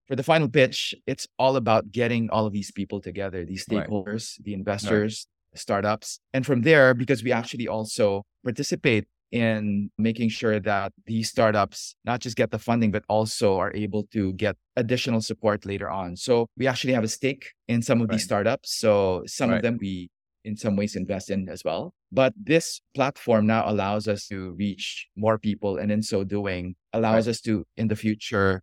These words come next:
Speaker 1: possibly have a bigger play. So we're actually expanding the Final Pitch, uh, across Asia in the future. And
Speaker 2: Amazing.
Speaker 1: what we hope, apart from the front-facing show, is that we're able to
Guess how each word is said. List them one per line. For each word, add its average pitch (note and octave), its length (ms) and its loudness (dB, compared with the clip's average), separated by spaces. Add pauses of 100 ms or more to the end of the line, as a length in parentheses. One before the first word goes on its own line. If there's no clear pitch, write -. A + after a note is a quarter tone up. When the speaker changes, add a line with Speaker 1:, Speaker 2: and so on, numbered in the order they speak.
Speaker 1:
possibly G#2+ 380 -2
have G2+ 180 -2
a G#2+ 80 -2
bigger F#2+ 300 -4
play. E2+ 320 -4
So A2 340 0 (100)
we're A2 60 0
actually A#2 240 0
expanding G#2+ 480 0
the G#2 100 0
Final F#2+ 240 -8
Pitch, - 480 -6
uh, F2 200 -8
across G#2+ 320 -4
Asia G#2+ 300 -2
in B2+ 100 -2
the G#2+ 60 -2
future. G2+ 440 -6 (160)
And A#2+ 300 2
Speaker 2:
Amazing. A#2 100 2
Speaker 1:
what A#2 140 2
we A2 140 2
hope, A#2+ 260 0 (100)
apart A2 380 2
from A2 200 -2
the G#2+ 80 -2
front-facing G2 960 -4
show, G2+ 320 0
is F#2 220 -4
that A2+ 120 -2
we're B2+ 120 -2
able B2 280 4 (140)
to A2 320 2